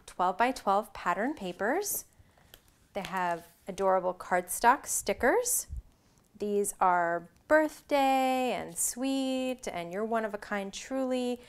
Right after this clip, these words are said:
great for cards, also layouts. There's a trim pack that coordinates perfectly, and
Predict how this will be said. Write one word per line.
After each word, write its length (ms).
great 260
for 160
cards, 800
also 300
layouts. 680
There's 180
a 80
trim 440
pack 680
that 140
coordinates 520
perfectly, 680
and 540